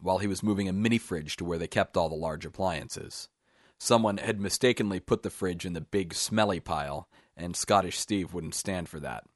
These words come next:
Roop pulled it from a tangle of green spaghetti, oblivious to the sweet vinegary smell.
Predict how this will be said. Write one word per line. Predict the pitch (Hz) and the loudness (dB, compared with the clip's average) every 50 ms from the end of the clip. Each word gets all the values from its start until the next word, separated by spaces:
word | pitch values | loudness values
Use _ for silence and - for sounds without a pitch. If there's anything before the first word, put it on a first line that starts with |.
| _ _ _ _ _ _ _ _ _ _ _ _ - | _ _ _ _ _ _ _ _ _ _ _ _ 2
Roop | 104 113 110 - _ | 4 4 4 2 _
pulled | - 139 123 120 110 | 4 6 6 6 4
it | 104 - - | 0 -2 -2
from | 110 98 | -4 -4
a | 92 85 | -4 -4
tangle | - - 113 107 101 95 92 90 | -4 -2 -2 -2 0 -2 -4 -4
of | 85 82 82 | -6 -8 -6
green | - 95 101 101 101 95 | -4 -2 -2 0 0 -2
spaghetti, | - - - - 90 82 95 92 85 82 76 78 - _ _ _ _ _ - | -4 -4 -6 -8 -4 -2 -2 -2 -2 -2 -6 -10 -12 _ _ _ _ _ -16
oblivious | 90 90 104 110 110 104 101 98 90 - - | -8 -2 0 2 2 2 2 0 0 -2 -4
to | - - | -6 -8
the | 90 82 - | -6 -6 -6
sweet | - - - 101 98 87 - - | -6 -4 -2 -2 -2 -2 -4 -8
vinegary | 85 85 98 95 95 85 - 87 82 80 78 | -6 -4 -2 -2 -2 -2 -4 -4 -4 -2 -2
smell. | - - - 92 90 80 76 82 - | -2 -2 -2 -2 -2 -2 -2 -4 -6